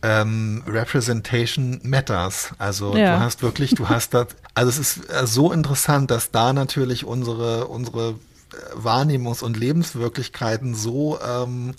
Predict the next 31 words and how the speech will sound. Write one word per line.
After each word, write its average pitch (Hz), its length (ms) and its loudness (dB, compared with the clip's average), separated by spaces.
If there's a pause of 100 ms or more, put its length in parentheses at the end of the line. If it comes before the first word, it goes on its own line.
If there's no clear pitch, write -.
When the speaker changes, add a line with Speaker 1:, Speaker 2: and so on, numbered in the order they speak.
Speaker 1:
auseinandergehen, 120 720 0
weil 107 200 -2
ich - 160 -8
hab 139 140 -4
da 117 120 2
natürlich 123 560 -2
jahrelang 127 680 0
einfach 113 300 -6
immer 123 260 -4
schon 123 420 -2 (520)
in 120 420 -4
Leute, 120 640 2
in, 123 220 -4
in 120 200 -6
Autorenfotos 131 840 -2
geblickt 127 500 -4 (180)
von 123 320 0
Leuten, 120 360 -2
die 120 140 -4
alle 117 260 0
aussahen, 120 680 -2
wie 120 160 -6
ich - 160 -10
in 110 140 -4
zehn 110 260 -2
Jahren 104 300 0
aussehen 104 480 -2
würde 101 260 -2
oder 104 200 0
in 104 100 -4
zwanzig. 107 640 -4